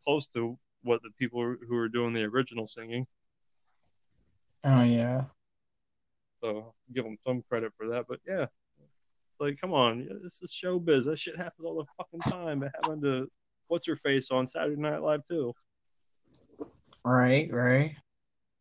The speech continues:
Speaker 2: What was her name?
Speaker 1: It, it was Jessica Simpson's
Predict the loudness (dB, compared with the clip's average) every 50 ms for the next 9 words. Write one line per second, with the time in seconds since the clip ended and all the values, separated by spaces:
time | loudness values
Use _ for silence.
0 | _ _ _ _ _ _ _ -20 -20 _ _ _ _ 8 12 12 12 12 12 10
1 | 10 10 10 12 12 12 10 10 8 4 0 _ _ _ _ _ _ _ _ _
2 | _ _ _ _ _ -10 -10 -10 -8 -8 -10 -10 -10 _ -2 -2 -2 -2 -2 -2
3 | -2 -2 -2 -2 -4 -4 -2 -2 -4 -4 -2 0 0 0 0 0 -2 -6